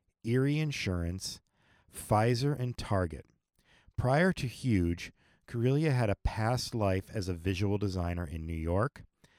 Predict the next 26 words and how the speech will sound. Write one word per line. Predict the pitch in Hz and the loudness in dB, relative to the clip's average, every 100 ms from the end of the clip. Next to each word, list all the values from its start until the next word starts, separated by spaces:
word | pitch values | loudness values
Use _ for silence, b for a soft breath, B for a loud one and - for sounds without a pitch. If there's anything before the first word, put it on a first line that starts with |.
| b b | b b
Chicago, | - 120 113 101 101 101 101 - | -6 -4 2 2 4 2 2 -4
and | 101 90 90 | -6 -4 -4
Atlanta. | 90 90 82 80 95 98 _ b b b b | -4 -4 -4 -6 -8 -10 _ b b b b
She | - 110 | -4 -2
is | 101 | 0
passionate | - 123 139 - 165 156 | 0 0 0 -2 -2 0
about | 143 117 107 | 2 2 2
using | 82 95 104 101 101 | -2 -2 0 0 -4
design | 90 90 92 104 113 120 127 | -4 -2 0 0 0 -2 -4
to | - | -8
further | - - 107 101 | -8 0 2 2
civic | 95 - 95 - | 0 -4 -6 -4
engagement | 156 120 95 90 95 92 - b b b | -4 0 0 0 -2 -4 -8 b b b
and | 90 87 | -8 -4
facilitate | 90 - 107 101 101 101 | -4 0 0 0 -2 -2
better | 85 82 82 | -4 -2 0
lives. | 85 85 76 71 - - b b b b b | 0 -2 -4 -8 -14 -18 b b b b b
Corelia | 117 110 127 151 160 | 0 4 4 4 2
holds | 113 113 107 104 | 2 2 2 0
a | |
B | 87 104 104 | -4 0 0
F | 120 - | 0 0
A | 92 95 | 0 0
in | 90 87 | -2 -4
visual | 80 85 95 113 | -2 -2 0 -4
communication | - 139 151 - 85 80 - 85 | -4 -4 -4 -2 -4 -2 -4 -6